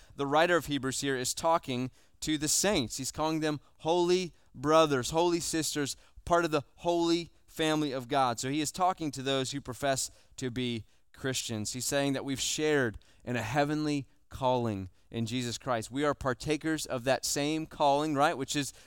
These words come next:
the gospel of Jesus Christ. We've been called to be a part of the people of God.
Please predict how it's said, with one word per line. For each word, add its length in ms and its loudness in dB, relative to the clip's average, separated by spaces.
the 100 -2
gospel 540 2
of 100 -2
Jesus 320 0
Christ. 380 2
We've 80 -10
been 160 0
called 640 4
to 100 0
be 460 2
a 80 -2
part 440 4
of 180 -4
the 100 -4
people 420 -4
of 140 -6
God. 460 6